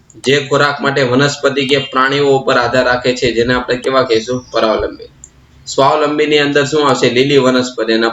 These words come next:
પરાવલંબીમાં શું આવશે? મનુષ્ય, પ્રાણી અને પક્ષીઓ.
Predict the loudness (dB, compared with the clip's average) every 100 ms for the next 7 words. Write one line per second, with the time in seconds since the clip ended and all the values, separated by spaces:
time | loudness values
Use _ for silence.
0 | 0 0 2 0 2 2 2 0 0 -2
1 | 0 0 -2 -8 _ _ -6 0 2 2
2 | 0 0 -2 -2 -2 0 0 0 -2 -2
3 | -4 -2 -4 -6 -8